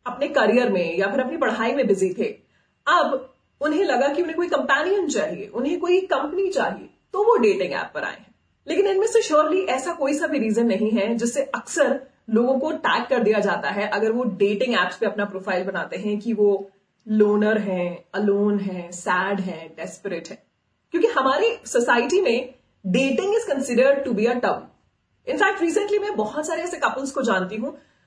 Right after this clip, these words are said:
जो यंग हैं, डेटिंग ऐप के थ्रू मिले हैं, and they got married also।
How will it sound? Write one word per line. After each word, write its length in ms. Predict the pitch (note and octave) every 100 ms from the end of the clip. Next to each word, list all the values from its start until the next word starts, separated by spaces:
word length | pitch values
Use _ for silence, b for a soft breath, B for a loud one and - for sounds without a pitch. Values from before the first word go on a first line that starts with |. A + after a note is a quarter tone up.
| B
जो 100 | G#3+
यंग 440 | D#4 G#3+ G#3+ A#4+ G#4
हैं, 420 | A#3 A3 - _ _ _ _
डेटिंग 460 | F#3 B3 C4+ G4 A4
ऐप 260 | B3 B3 B3
के 100 | B3+
थ्रू 180 | B3 G#3+
मिले 240 | D#3+ F#3+
हैं, 320 | A3 F3+ -
and 280 | C#4+ G4 F#4
they 120 | G4
got 340 | A4+ B4 C4+ A3+
married 340 | D#4+ A#4 -
also। 280 | - - -